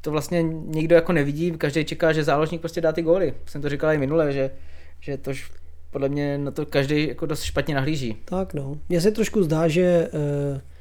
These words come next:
Speaker 2: Pep Guardiola zvyšuje Mikel Arteta prostě chce hrát ten jeho styl před Haalandem, který Guardiola od jak živa hrál, a to je, že neměl devítku, hrál tam Foudna prostě na devítce, která vlastně nebyla, falešná devítka.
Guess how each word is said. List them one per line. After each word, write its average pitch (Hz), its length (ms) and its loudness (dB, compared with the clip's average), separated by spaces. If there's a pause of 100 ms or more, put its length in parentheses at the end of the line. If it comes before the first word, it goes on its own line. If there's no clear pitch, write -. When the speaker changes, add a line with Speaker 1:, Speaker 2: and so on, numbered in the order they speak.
(1000)
Speaker 2:
Pep 180 160 6
Guardiola 165 560 4
zvyšuje 151 440 2
Mikel 165 300 2
Arteta 160 840 0
prostě 165 600 4 (380)
chce - 260 4
hrát 165 200 10
ten 170 140 8
jeho 165 180 6
styl 180 200 4
před 156 200 0
Haalandem, 143 640 0
který 156 300 -4
Guardiola 147 440 0
od 151 120 0
jak 147 120 2
živa 156 240 4
hrál, 143 280 0
a 160 100 -2
to - 140 -2
je, 156 180 6
že 156 280 4 (300)
neměl 165 320 6
devítku, 160 580 4
hrál 160 220 4
tam 151 160 -2
Foudna 156 520 4
prostě 165 340 0
na 156 100 2
devítce, 160 680 4 (280)
která 170 280 2
vlastně 160 300 2
nebyla, 147 360 0
falešná 147 420 0
devítka. 147 500 -2